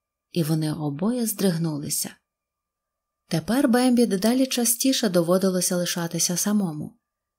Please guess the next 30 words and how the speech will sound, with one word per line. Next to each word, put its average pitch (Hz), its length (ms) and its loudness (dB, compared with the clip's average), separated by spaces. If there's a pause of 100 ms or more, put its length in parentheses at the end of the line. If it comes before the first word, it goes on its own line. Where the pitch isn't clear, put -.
Проте 240 320 0
він 247 140 4
уже 233 180 4
не 226 120 8
відчував 233 500 0
такого 165 300 -4
страху. - 580 -6 (500)
Мати 190 340 4
зникала, 185 720 0 (460)
і 196 120 0
хоч 226 260 0
би 202 160 2
він 208 160 2
скільки 220 460 0
її 175 200 -2
кликав, 208 640 -2 (320)
однаково 196 640 2
не 165 100 -2
приходила. 165 720 -6 (760)
Та 190 120 2
несподівано 226 720 2
вона 214 240 2
з'являлася 208 800 0
і 180 120 -2
була 220 340 0
з 285 60 -4
ним, 240 220 2
як 175 280 -2
і 190 60 -2
колись. 156 640 -6